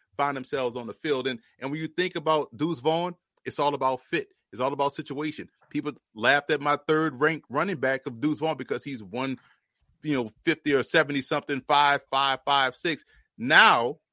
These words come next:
you plug that into this offense, now it looks a lot better, right? Because I think he has a chance to be their R B two and be an explosive playmaker running complement of a Tony Pollard. So I love their draft,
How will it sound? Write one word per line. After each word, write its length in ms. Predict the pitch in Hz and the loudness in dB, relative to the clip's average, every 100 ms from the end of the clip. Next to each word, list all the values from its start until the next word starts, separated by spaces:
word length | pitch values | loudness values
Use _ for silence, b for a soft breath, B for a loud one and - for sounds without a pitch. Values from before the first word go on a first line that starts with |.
| _ _ - | _ _ -14
you 160 | 156 | -12
plug 400 | - 185 175 151 | -8 2 2 4
that 220 | 151 180 | 4 4
into 500 | 143 143 - 151 139 - _ - | 2 -4 -4 -4 -4 -8 _ -20
this 320 | 104 170 - - | 0 2 2 2
offense, 560 | 185 233 - 127 127 - _ _ _ _ | 2 2 -2 -8 -8 -16 _ _ _ _
now 440 | 117 135 165 160 - _ - | 0 4 4 4 -2 _ -6
it 160 | 147 | -4
looks 300 | 127 151 - - | 0 -2 -2 -6
a 80 | 117 | -4
lot 400 | 107 101 120 - 92 | -2 0 -2 -2 -4
better, 340 | 123 107 80 | 0 0 0
right? 280 | 95 131 139 - | -2 -2 -4 -14
Because 300 | 117 131 117 | -4 -4 2
I 180 | 131 147 | 2 2
think 260 | 147 135 | 0 -8
he 120 | 147 | -4
has 140 | 139 123 | -4 -4
a 40 | |
chance 300 | 113 135 123 | -8 -8 -8
to 80 | 113 | -10
be 180 | 90 160 | -12 -4
their 240 | 131 120 | -2 -2
R 200 | 123 123 | 0 -2
B 200 | 113 113 | -2 -8
two 360 | - 220 156 117 _ _ - | -8 -4 -2 -4 _ _ -18
and 100 | 120 | -4
be 100 | 147 | -2
an 80 | 139 | -2
explosive 500 | - 165 160 - - | -6 -4 -4 -6 -6
playmaker 500 | 185 160 131 135 127 | -4 -2 -4 -4 -4
running 220 | 131 120 | -4 -4
complement 580 | 160 170 - 123 120 113 _ _ _ 143 | -4 -4 -4 -4 -6 -6 _ _ _ 0
of 160 | 147 | 2
a 60 | 131 | 0
Tony 300 | 151 131 117 | -4 -4 -4
Pollard. 340 | - 123 107 | -2 -2 -2
So 80 | - | 2
I 120 | 180 | 4
love 380 | 131 127 160 143 | 4 2 2 2
their 160 | 151 147 | -2 -2
draft, 420 | 139 156 160 | -2 0 0